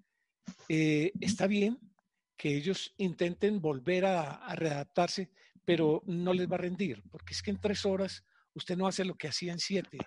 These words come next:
En tres horas, eh, con esas precauciones, pues sí, lógicamente va tomando forma, va, mm, digamos que se va readap-, a readaptando, como le llaman, pero no es, no es exactamente lo que uno esperaría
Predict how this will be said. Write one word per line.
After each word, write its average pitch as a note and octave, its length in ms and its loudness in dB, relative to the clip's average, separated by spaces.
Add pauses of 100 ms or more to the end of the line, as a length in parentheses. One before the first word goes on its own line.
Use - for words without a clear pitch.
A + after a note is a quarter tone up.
(500)
En D#3+ 100 -2
tres F#3 320 0
horas, G3+ 380 2 (160)
eh, F3+ 200 -4
con E3 200 -2
esas G3 180 0
precauciones, E3+ 960 -2 (360)
pues F#3 160 0
sí, A3+ 500 0
lógicamente G3+ 680 0
va F#3 180 4
tomando G#3+ 440 0
forma, G3 520 0
va, F3 340 -2 (360)
mm, F#3 300 -12
digamos G3 400 0
que G#3 140 -4
se F#3+ 160 -2
va G#3+ 160 2
readap-, F#3+ 520 2
a F#3 120 0
readaptando, F#3 800 4
como E3+ 160 -4
le D#3 100 0
llaman, F#3+ 340 4 (400)
pero C#3+ 280 4
no D#3 240 0
es, E3 240 -2
no E3+ 200 -2
es - 140 -2
exactamente F3 680 -4
lo D#3+ 160 -6
que D#3 200 -12 (280)
uno F3+ 240 2 (240)
esperaría E3+ 840 2